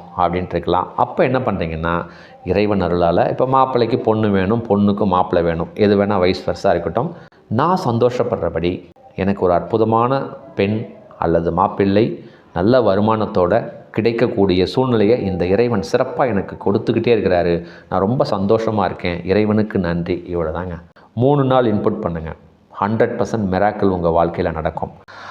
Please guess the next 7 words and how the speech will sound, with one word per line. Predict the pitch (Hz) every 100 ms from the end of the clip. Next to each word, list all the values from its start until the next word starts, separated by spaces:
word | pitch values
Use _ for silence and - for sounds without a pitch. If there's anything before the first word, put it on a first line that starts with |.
| -
அதே | 135 135
மாதிரி | 127 113
இப்ப | 117 107
ஹெல்த்தியா | 101 120 120 - 120
இருக்கேன், | 98 85 80 - - _ -
சும்மா | 135 127
எனக்கு | 120 117 113 113 107 101